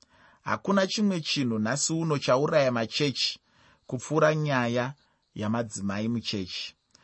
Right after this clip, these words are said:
Ndinotenda unobvumirana neni pachinhu ichochi. Pauro ataura pamusoro peukama hwaTimotiyo navanhu vakuru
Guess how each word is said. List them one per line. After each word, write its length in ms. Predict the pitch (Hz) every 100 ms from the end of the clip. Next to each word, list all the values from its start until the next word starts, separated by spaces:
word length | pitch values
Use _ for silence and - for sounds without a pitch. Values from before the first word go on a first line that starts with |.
| _ _
Ndinotenda 600 | 101 113 160 - 175 143
unobvumirana 640 | 135 156 123 113 113 107 107
neni 280 | 113 113 123
pachinhu 420 | 110 - 110 101
ichochi. 500 | 107 156 147 - 165 - _ _ _ _ -
Pauro 360 | 127 151 147
ataura 480 | 135 135 160 151 135
pamusoro 440 | 120 117 - 156 156
peukama 520 | 151 110 - 147 147
hwaTimotiyo 720 | 113 - 156 165 - 160 - - _ _ _ -
navanhu 360 | 110 131 120
vakuru 600 | 104 92 - 113 104 107